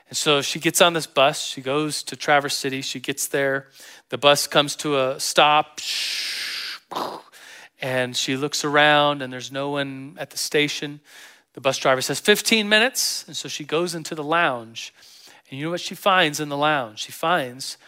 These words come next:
her mom, her dad, the dog, forty of her relatives, friends, cousins, aunts, uncles, grandparents.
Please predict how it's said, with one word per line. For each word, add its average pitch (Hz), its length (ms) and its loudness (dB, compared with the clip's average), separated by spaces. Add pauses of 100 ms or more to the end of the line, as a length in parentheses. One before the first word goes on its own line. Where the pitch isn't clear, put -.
(240)
her 135 140 -6
mom, 127 420 0 (600)
her 123 160 -10
dad, 131 520 -2 (220)
the 127 80 -12
dog, 180 600 4 (220)
forty 214 880 2
of 160 200 -4
her 175 140 -2
relatives, 175 840 4 (260)
friends, 190 960 0 (280)
cousins, 180 680 2 (140)
aunts, 208 540 -2
uncles, 208 480 -2
grandparents. 208 640 0